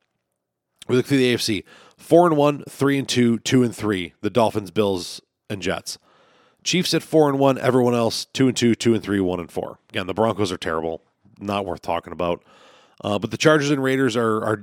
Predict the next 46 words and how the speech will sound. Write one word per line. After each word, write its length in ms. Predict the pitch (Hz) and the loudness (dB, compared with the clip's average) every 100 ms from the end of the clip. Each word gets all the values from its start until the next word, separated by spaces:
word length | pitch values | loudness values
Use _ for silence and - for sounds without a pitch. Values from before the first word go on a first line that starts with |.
| 87 | -6
are 260 | 95 101 - | -4 -6 -8
fighting 400 | - 131 127 131 | -2 0 0 -4
to 80 | 117 | -8
keep 300 | - 127 - | -6 -8 -6
pace 300 | - 107 - | -6 -4 -4
with 120 | 107 | -4
the 60 | 107 | -6
Chiefs. 440 | - 95 - - _ _ _ _ _ _ _ _ _ _ - | -6 -8 -10 -14 _ _ _ _ _ _ _ _ _ _ -2
The 60 | |
Steelers, 560 | 151 202 240 190 113 - - | 0 2 4 4 4 -2 -6
again, 380 | 165 202 139 - | -2 -2 -4 -8
top 240 | - 190 190 | -4 -2 2
of 40 | |
their 120 | 196 | 2
division 360 | 175 185 160 156 | 4 2 4 0
at 140 | 139 | -2
three 240 | - 170 170 | -2 0 0
and 100 | 131 | 0
two, 260 | 180 160 | 0 0
tied 300 | - 135 180 | 0 -2 2
with 100 | 190 | 0
the 80 | 165 | 0
Ravens, 340 | 160 156 147 | 0 0 -2
who 60 | 143 | -2
they 120 | 131 | -2
just 160 | 117 - | -4 -4
beat, 180 | 123 127 | -4 -2
with 120 | 120 | -4
the 60 | |
Browns 320 | 95 117 151 151 | -2 0 0 -2
and 80 | |
the 60 | 131 | -4
Bengals 480 | 98 127 147 104 90 | 0 0 2 -2 -4
at 140 | - | -2
two 160 | - 170 | 2 2
and 80 | 151 | 4
two 160 | 180 | 4
and 100 | 156 | 4
two 160 | 170 175 | 4 2
and 100 | 143 | 2
three. 300 | 165 113 78 _ - _ _ | -2 -2 -6 _ -20 _ _
The 100 | 135 | -2
two 340 | - - 226 240 | 0 4 4 4
and 160 | 190 | 0
three 400 | - 156 190 180 | -6 -2 0 -2
Bengals. 640 | 143 160 147 110 90 - | 0 0 2 -2 -4 -8